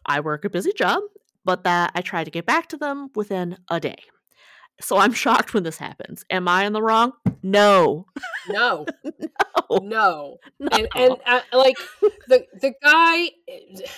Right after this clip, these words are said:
Speaker 2: people do this, like, they blo-, this is like they block you on social media because they want you to have that momentary, like, <gasps> they want you to f-, ha-, feel that shock. They're just, they're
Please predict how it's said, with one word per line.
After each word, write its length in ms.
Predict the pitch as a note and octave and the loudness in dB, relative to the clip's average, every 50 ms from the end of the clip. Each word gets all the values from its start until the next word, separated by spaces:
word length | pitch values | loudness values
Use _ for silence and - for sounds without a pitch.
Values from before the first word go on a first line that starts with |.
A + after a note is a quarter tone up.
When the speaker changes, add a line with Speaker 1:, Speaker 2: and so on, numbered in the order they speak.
| - - _ | -20 -20 _
Speaker 2:
people 340 | - E4 F4+ F#4 A#4 A4 D#4+ | -4 -2 -2 -2 -2 -4 -4
do 280 | - - A3 A3 A#3 A#3+ | -6 -6 -8 -6 -6 0
this, 360 | G#3 B3+ B3 B3 B3 - - | 4 6 6 6 4 0 -8
like, 140 | G3+ G#3 - | -14 -12 -6
they 160 | - F4 G4+ F#4 | -4 -2 -2 -2
blo-, 280 | - - A4 - A3+ | -4 -6 -12 -14 -8
this 220 | - E4+ F#4 F#4 F#4+ | -4 -4 -4 -4 -4
is 140 | F#4 F#4 - | -6 -4 -2
like 280 | C4+ B3+ B3 G3+ E3 - | -2 -2 -2 -4 -8 -8
they 120 | A3 A3+ | -8 -8
block 380 | F#3 G3+ G#3 G3 F#3+ G3 G3 - | -6 -4 -2 0 0 0 -2 -4
you 80 | A3 | -8
on 80 | G#3 F#3+ | -8 -8
social 300 | - G#3+ G3+ F3+ G3+ F#3+ | -8 -8 -8 -6 -6 -6
media 360 | F#3 F3+ F3+ F3+ F#3+ G3 F3 - | -4 -2 -2 -2 -4 -4 -6 -8
because 240 | - F#3 G#3 G#3 F#3+ | -8 -6 -6 -6 -4
they 140 | - G#3+ G#3+ | -4 -4 -2
want 260 | G3 A3+ B3 B3+ B3+ | 0 0 0 0 0
you 60 | C#4 | 0
to 80 | B3+ A3+ | -2 0
have 220 | G3+ G3+ G3+ F#3 | 0 0 -2 0
that 180 | F#3+ F3+ F3 F3 | -2 -4 -4 -4
momentary, 600 | F3 F3 F#3 G3 G#3+ G3+ G3+ G#3+ G#3 G3 F#3+ F#3 | -4 -4 -4 -4 -6 -10 -8 -6 -4 -2 -2 -2
like, 240 | F3 E3 E3 - D4 E4+ F4 D#4 B3+ | -2 -4 -6 -6 -6 -8 -8 -8 -10
<gasps> 240 | F3+ - _ _ - | -12 -18 _ _ -10
they 80 | G3 | -6
want 240 | G#3 A3 B3 B3 - | -4 -2 -2 -2 -2
you 60 | B3+ A3+ | -4 -6
to 40 | G#3+ | -6
f-, 240 | F3+ - - - _ _ _ _ _ _ _ - | -8 -12 -20 -20 _ _ _ _ _ _ _ -20
ha-, 140 | - - - _ | -18 -18 -20 _
feel 260 | - - C#4 C4+ B3+ | -8 0 2 2 2
that 220 | A#3 A3+ G3+ F3+ - | 2 0 -2 -4 -8
shock. 560 | - - - G#3+ F3+ D3+ - - _ - _ _ _ _ _ _ _ _ _ _ _ _ | -10 -6 -4 -4 -4 -4 -6 -12 _ -20 _ _ _ _ _ _ _ _ _ _ _ _
They're 160 | A#3+ A#3 A#3 | 0 0 0
just, 500 | A3+ - - B3+ A#3+ A#3+ - - - _ _ _ _ _ _ _ _ _ _ _ _ _ _ | -2 -4 -4 -2 -2 -2 -4 -10 -14 _ _ _ _ _ _ _ _ _ _ _ _ _ _
they're 400 | F#3 A3+ A3 A3 G#3+ G#3 F#3+ - | -6 -6 -6 -4 -6 -6 -8 -8